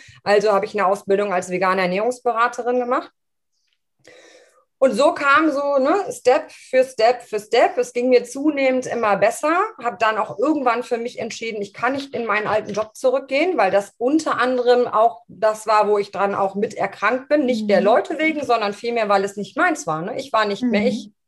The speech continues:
Speaker 1: Ich hatte mich in all den Jahren davor einfach verloren. Ja, und dann habe ich halt, ähm, nach den beiden Ausbildungen, ach so, dann habe ich noch eine Ausbildung, ähm, im Bereich Fitness gemacht,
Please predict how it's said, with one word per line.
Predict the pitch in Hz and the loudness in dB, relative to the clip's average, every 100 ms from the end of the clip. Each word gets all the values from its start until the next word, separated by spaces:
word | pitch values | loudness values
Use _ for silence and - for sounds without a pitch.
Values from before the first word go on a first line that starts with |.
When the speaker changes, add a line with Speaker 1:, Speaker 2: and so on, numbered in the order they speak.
| _ | _
Speaker 1:
Ich | _ | _
hatte | 233 240 | -2 0
mich | 226 233 | -2 -4
in | - | -10
all | 226 214 262 | -4 0 2
den | 285 262 | 0 0
Jahren | 226 208 240 247 | 2 2 0 0
davor | 233 233 208 214 | -2 0 0 0
einfach | 190 - 220 | -2 -6 -10
verloren. | - 247 339 233 156 156 _ _ _ _ _ _ _ | -2 0 2 2 -2 -10 _ _ _ _ _ _ _
Ja, | 320 247 | 2 2
und | |
dann | 180 202 | 2 2
habe | 226 240 | 2 2
ich | 240 | 2
halt, | 214 214 214 | 2 2 2
ähm, | 208 202 202 196 | 0 0 -2 -4
nach | 202 196 | -4 -2
den | 180 233 269 | 2 2 4
beiden | 240 214 240 | 4 4 2
Ausbildungen, | 208 233 - 233 220 226 | 0 -2 -2 0 0 -2
ach | 233 | -4
so, | - 226 | 0 0
dann | 175 | 0
habe | 190 196 | 0 -2
ich | 202 | -2
noch | 202 | -2
eine | 208 | 0
Ausbildung, | 185 202 208 202 202 185 | 0 0 2 2 2 2
ähm, | 196 190 190 | 2 2 -2
im | 185 | -2
Bereich | 190 190 190 | 0 2 0
Fitness | - 262 370 - | 0 0 -2 -2
gemacht, | 294 294 - | -2 -2 -2